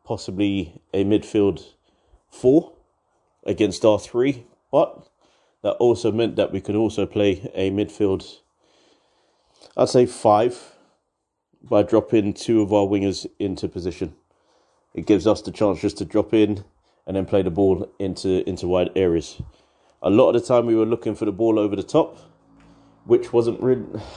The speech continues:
I think it was on, but I can understand why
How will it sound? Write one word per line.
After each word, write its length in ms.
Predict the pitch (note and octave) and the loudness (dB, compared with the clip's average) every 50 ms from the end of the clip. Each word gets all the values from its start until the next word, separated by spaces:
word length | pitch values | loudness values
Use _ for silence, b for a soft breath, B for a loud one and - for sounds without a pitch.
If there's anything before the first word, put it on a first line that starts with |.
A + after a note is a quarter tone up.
| B B - | B B -2
I 100 | - G#2+ | 0 0
think 440 | G#2+ - - - - D#3+ E3 D3+ - | 0 -2 -2 2 4 4 4 4 2
it 80 | C#3+ - | 0 2
was 120 | C3+ C#3+ | 4 4
on, 200 | E3 F3+ F3+ - - _ _ _ _ _ _ _ _ _ _ _ _ _ _ _ _ _ _ _ _ _ _ _ _ _ _ _ _ _ - | 4 4 2 -2 -10 _ _ _ _ _ _ _ _ _ _ _ _ _ _ _ _ _ _ _ _ _ _ _ _ _ _ _ _ _ 2
but 140 | - - - | 2 4 4
I 80 | A2+ | 2
can 160 | G#2+ - A2+ | 0 0 0
understand 600 | A#2 A#2 A2+ A2 G#2+ - - A2+ A2+ A2 G#2+ G2+ | 0 2 0 0 0 0 0 0 0 0 -2 -4
why 540 | G2 G#2 A2 A2+ A2+ A2+ A2 G2 G2+ B2+ - | -2 0 2 2 2 2 0 -2 -6 -8 -14